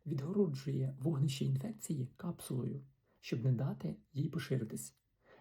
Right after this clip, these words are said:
Якщо пояснювати більш барвисто, то абсцес як фортеця. У тіло потрапляють вороги,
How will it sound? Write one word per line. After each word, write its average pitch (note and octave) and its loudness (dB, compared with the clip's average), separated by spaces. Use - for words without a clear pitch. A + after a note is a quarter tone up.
Якщо C#3 4
пояснювати F3 0
більш - 0
барвисто, C3 -2
то - -2
абсцес - -2
як D3+ 0
фортеця. D#3 -2
У C#3+ -2
тіло G#3 0
потрапляють D3+ 0
вороги, C#3 0